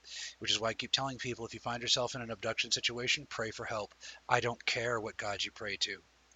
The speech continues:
Granted, I would prefer J C, but that's 'cause my personal faith, you know. You know, or the Mother Goddess. Mother Goddess also works, you know. But just pray, all right? The faith,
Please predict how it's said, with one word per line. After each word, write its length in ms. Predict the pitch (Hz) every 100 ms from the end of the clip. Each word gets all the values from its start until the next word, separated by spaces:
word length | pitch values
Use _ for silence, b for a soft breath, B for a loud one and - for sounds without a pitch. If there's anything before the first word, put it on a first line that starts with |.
| _ -
Granted, 300 | 156 135 156
I 60 | 156
would 120 | -
prefer 280 | 160 160 151
J 200 | 143 139
C, 260 | - 117
but 120 | 117
that's 200 | 117 110
'cause 240 | - 123 -
my 120 | 110
personal 420 | - 113 - 113
faith, 300 | - 95 104 -
you 100 | 104
know. 100 | 95 - B B B B - _ _ -
You 100 | 117
know, 40 |
or 140 | 180
the 60 | 208
Mother 200 | 196 185
Goddess. 440 | 143 139 151 - - -
Mother 180 | 139 165
Goddess 280 | 160 160 143
also 240 | 139 143
works, 360 | 117 117 - - _ _ -
you 100 | 104
know. 120 | 110 _ B B B B B -
But 280 | 135 123 113 _ _ _ _ -
just 220 | 139 -
pray, 320 | - 120 98 - _ _ _ _ -
all 60 | 113
right? 160 | 113
The 80 | -
faith, 540 | - 135 139 143 -